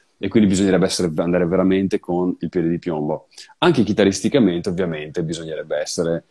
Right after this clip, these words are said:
eh, sì, non troppo vicini al livello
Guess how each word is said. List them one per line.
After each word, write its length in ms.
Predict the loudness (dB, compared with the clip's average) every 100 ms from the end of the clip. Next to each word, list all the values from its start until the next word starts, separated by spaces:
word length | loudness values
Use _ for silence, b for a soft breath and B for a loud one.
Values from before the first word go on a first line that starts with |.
| _
eh, 800 | -12 -8 -6 -6 -8 -8 -10 -14
sì, 340 | -10 -4 -4 -6 _ _ 2
non 340 | 4 4 4
troppo 320 | 2 2 2
vicini 340 | 0 0 0 0
al 100 | 0
livello 580 | 0 -2 -6 -8 -8